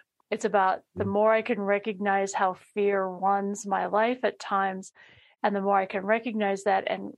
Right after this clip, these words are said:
Speaker 1: and release it, and bring it out into the light, then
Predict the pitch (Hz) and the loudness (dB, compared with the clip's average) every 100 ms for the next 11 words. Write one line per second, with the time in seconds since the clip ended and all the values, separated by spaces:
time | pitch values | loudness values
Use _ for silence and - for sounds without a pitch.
0 | - - - - _ 202 196 247 285 - | -12 -10 -10 -12 _ -8 0 2 2 0
1 | 196 - 185 _ 214 202 208 208 226 247 | -2 -4 -14 _ 0 2 2 4 4 2
2 | 226 208 190 185 180 185 - - - - | 0 0 2 2 0 -2 -8 -20 -20 -20
3 | _ _ _ 196 214 202 202 | _ _ _ 2 4 4 0